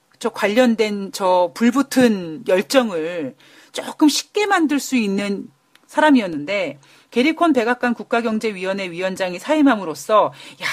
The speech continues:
진짜 트럼프 주위에는 무역전쟁을 말릴 사람이 없어졌네?" 라는 생각들을 하면서 무역전쟁의 어떠한 심각성이 부각이 됐었습니다.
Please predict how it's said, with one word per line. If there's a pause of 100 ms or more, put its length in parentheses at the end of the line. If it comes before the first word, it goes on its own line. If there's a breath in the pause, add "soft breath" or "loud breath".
진짜
트럼프
주위에는 (320 soft breath)
무역전쟁을
말릴
사람이
없어졌네?" (220 soft breath)
라는
생각들을
하면서
무역전쟁의
어떠한
심각성이
부각이
됐었습니다.